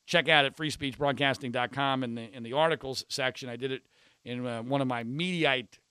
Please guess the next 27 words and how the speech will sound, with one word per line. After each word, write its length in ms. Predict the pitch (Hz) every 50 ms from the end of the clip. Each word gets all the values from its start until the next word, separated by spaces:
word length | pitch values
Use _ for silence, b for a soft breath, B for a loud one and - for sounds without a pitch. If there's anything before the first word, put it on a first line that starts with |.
| _ _
columns, 500 | - 156 143 139 135 123 123 131 120 127
and 80 | 131 127
it's 140 | 120 -
in, 180 | 135 127 123 127 -
entitled 500 | 131 117 - - 175 175 165 160 147 135
The 100 | 131 135 131
Nine 260 | 143 151 165 165 156
eleven 280 | 151 147 143 139 143
Anniversary 580 | 143 139 135 135 131 139 135 - - 135 127 127
That 160 | 123 123 101
the 80 | - 123
News 240 | 139 160 165 139 139
Media 300 | 143 139 135 139 131 120
and 100 | 120 120
the 40 |
Clintons 460 | 113 - - 160 156 131 139 127 110 101
Want 320 | 117 143 151 156 - -
You 100 | 139 123
to 100 | - 117
Forget. 500 | - 110 104 95 92 143 151 139 123 - b b b b b b b b
The 100 | 180 175
writer 520 | 160 180 226 269 294 302 269 240 208 185
of 80 | 170 147
that 300 | 165 151 143 143 123 - _ _ _ _ _ _ _ 127 -
di-, 220 | 160 156 151 143 139
uh, 40 | 139
miniseries, 880 | 143 156 156 151 139 - - 143 135 127 123 123 123 123 113 - -